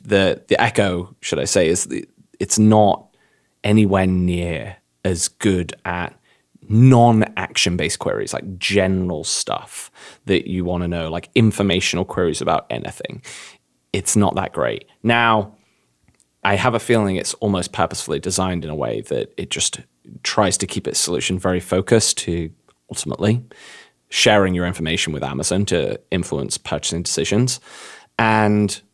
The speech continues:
also to really get you much more focused on adapting habits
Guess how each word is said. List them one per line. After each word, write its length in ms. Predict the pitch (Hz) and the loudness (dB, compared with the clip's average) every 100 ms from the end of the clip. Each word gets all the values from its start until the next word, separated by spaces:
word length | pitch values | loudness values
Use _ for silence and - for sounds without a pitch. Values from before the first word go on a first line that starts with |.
| _ | _
also 720 | 131 139 135 95 90 104 127 - - | 6 6 4 0 2 0 -4 -12 -4
to 680 | - 107 104 101 98 92 - _ _ _ | 2 4 6 6 4 2 -4 _ _ _
really 540 | - 98 113 117 107 98 | -6 2 4 6 4 4
get 280 | 92 98 95 | 2 2 0
you 220 | 92 95 | -2 0
much 320 | 98 101 - | 0 0 -2
more 100 | 92 | -6
focused 340 | - 85 - 92 | -4 -6 -6 -6
on 340 | 87 87 85 - _ _ _ _ - | -4 -6 -8 -14 _ _ _ _ -10
adapting 480 | 95 95 - - 90 | 0 0 0 -2 -4
habits 720 | - 104 98 123 - - | -2 0 2 2 2 -2